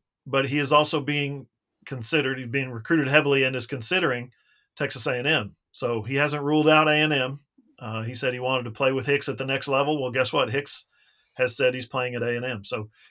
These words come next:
could get interesting. I had a good conversation with him, found out a lot that I didn't know. So we'll have that tomorrow at all sooners dot com.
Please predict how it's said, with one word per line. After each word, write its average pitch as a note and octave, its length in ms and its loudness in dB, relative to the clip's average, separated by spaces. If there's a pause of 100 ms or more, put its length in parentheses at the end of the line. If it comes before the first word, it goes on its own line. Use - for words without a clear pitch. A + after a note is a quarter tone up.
could G#3 180 2
get G3 120 8
interesting. F3+ 480 0
I D3+ 100 4
had E3 120 8
a D#3 40 2
good E3 160 2
conversation E3+ 600 4
with D3+ 100 -2
him, D#3+ 320 4
found D3 300 4
out D3 140 8
a C#3+ 40 4
lot C#3+ 300 8
that C#3+ 100 4
I C#3+ 80 6
didn't C#3+ 260 0
know. D3 320 0
So C3 280 -2
we'll B2+ 140 0
have C3 160 0
that B2+ 140 0
tomorrow B2 280 -2
at B2 40 0
all A#2+ 140 0
sooners A#2 320 -8
dot A2 200 -6
com. A2 200 -12